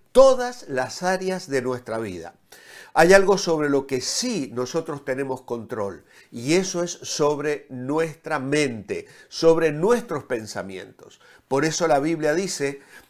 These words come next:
escribiendo Pablo a los Corintios en su segunda carta, capítulo diez y versículo cinco,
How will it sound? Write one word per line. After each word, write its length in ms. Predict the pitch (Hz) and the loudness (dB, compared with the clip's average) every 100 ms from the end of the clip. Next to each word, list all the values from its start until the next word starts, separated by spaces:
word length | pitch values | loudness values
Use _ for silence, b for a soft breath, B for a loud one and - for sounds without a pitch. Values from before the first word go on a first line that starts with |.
| - | -8
escribiendo 1000 | 131 - 135 139 160 160 151 143 - - | -6 -6 -4 0 0 2 0 0 -6 -2
Pablo 280 | 143 151 151 | 2 4 2
a 40 | |
los 160 | 131 123 | 0 -2
Corintios 760 | - 131 190 175 - 139 139 - | -2 0 0 -2 -4 -4 -6 -4
en 420 | 135 123 120 113 113 | -2 -2 -6 -12 -12
su 180 | - 143 | -8 -6
segunda 540 | - 123 165 151 123 | -4 -2 -2 -2 -2
carta, 400 | 202 185 - 127 | 0 0 0 -4
capítulo 640 | 123 117 160 151 131 127 117 | -4 -8 -8 -6 -2 -4 -4
diez 460 | 120 180 175 131 - B B _ | 0 2 2 -2 -16 B B _
y 120 | 165 156 | -2 0
versículo 540 | 147 147 196 175 135 | 0 -2 -2 0 0
cinco, 600 | - 202 190 - 151 | -2 -4 -4 -2 -2